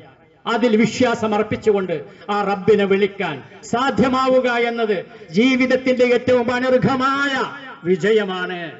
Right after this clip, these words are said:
എന്ന് സാന്ദർഭികമായിട്ട് ഞാൻ ഉണർത്തുകയാണ്. ഇത്തരമുള്ള വിഷയം വളരെ ചെറുതാണ്, വളരെ ലളിതാണ്. ഇനി ഇങ്ങനെയൊക്കെ ചെയ്തത് കൊണ്ട് ഈ മഹാന്മാരായ ആളുകൾക്ക് ആർക്കെങ്കിലും നമ്മളോട് വെറുപ്പോ വിദ്വേഷമോ തോന്നും? അവരാരെങ്കിലും അവരോട്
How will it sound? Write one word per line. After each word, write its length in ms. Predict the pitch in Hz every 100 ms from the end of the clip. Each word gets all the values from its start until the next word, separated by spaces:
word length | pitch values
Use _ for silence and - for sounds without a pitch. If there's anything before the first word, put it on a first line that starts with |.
| - _ -
എന്ന് 140 | 170
സാന്ദർഭികമായിട്ട് 920 | 165 175 180 170 165 160 156 151 143
ഞാൻ 200 | 143 135 139
ഉണർത്തുകയാണ്. 500 | 139 127 - 123 107
ഇത്തരമുള്ള 680 | - _ _ _ 254 254 220
വിഷയം 400 | 196 196 226 226
വളരെ 260 | 202 208
ചെറുതാണ്, 520 | 208 196 160 151 113 - - - - -
വളരെ 360 | 156 175 196
ലളിതാണ്. 520 | 202 175 156 151 127 - - - - -
ഇനി 160 | 254 277
ഇങ്ങനെയൊക്കെ 380 | 269 277 269
ചെയ്തത് 400 | 254 247 254 254
കൊണ്ട് 420 | 254 233 226 214 175 - - - 190
ഈ 100 | 220
മഹാന്മാരായ 680 | 196 180 233 226 214 202 196
ആളുകൾക്ക് 460 | 185 202 208 202
ആർക്കെങ്കിലും 640 | 185 196 196 208 202 202 190
നമ്മളോട് 420 | 180 196 196 190
വെറുപ്പോ 500 | 170 185 185 - 202
വിദ്വേഷമോ 560 | 185 180 196 196 196 202
തോന്നും? 300 | 185 202 143 - - - _ -
അവരാരെങ്കിലും 680 | 196 240 214 262 269 240 247
അവരോട് 540 | 220 233 247 240 226